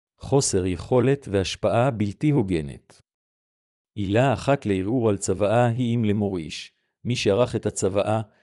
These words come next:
אין את היכולת הדרושה ליצירת צוואה תקפה. מצב זה עשוי להתרחש אם הפרט היה בעל בעיה נפשית, סבל ממחלה, או שהיה תחת השפעה בלתי הוגנת בזמן יצירת הצוואה.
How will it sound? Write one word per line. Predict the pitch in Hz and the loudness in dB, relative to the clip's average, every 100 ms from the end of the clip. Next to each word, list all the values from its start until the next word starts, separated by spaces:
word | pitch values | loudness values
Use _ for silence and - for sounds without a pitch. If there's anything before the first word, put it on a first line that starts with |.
| _ _ - | _ _ -4
אין | 151 | 0
את | 151 120 | 2 2
היכולת | 101 - 147 135 | 0 2 2 2
הדרושה | 117 101 101 - 143 | 0 0 -2 2 2
ליצירת | 139 104 - 107 139 | 2 -2 -2 0 0
צוואה | - - 101 98 101 | -2 -4 0 0 -2
תקפה. | - 98 - 82 64 _ _ _ _ _ _ _ _ _ _ | -6 -10 -8 -8 -10 _ _ _ _ _ _ _ _ _ _
מצב | 104 95 165 151 | -8 0 0 2
זה | 95 107 | 2 2
עשוי | - 127 117 | 2 0 0
להתרחש | 104 110 95 127 135 120 | 0 -2 -2 -2 -2 -2
אם | 101 | -2
הפרט | 92 117 113 | 2 2 2
היה | 107 113 | 4 4
בעל | 101 107 123 | 4 2 2
בעיה | 98 101 101 104 | 2 2 2 0
נפשית, | 101 - - 87 - _ _ _ _ - | -4 -6 -8 -8 -10 _ _ _ _ -12
סבל | - 98 135 | -6 0 0
ממחלה, | 139 113 107 - 95 117 101 - - | 2 0 -2 -2 0 0 0 -8 -6
או | 120 | -4
שהיה | - 107 107 131 | 2 2 4 0
תחת | - 135 135 | -2 -2 -4
השפעה | 120 - 104 120 | -6 -2 0 0
בלתי | 117 104 104 143 | 0 -2 -2 -2
הוגנת | 117 98 127 135 120 | 0 0 0 -2 -4
בזמן | 101 98 120 135 123 | -6 -4 -2 -2 -2
יצירת | - 113 101 104 | -4 -2 -2 -2
הצוואה. | 117 113 98 85 85 | -4 -4 -2 -2 -4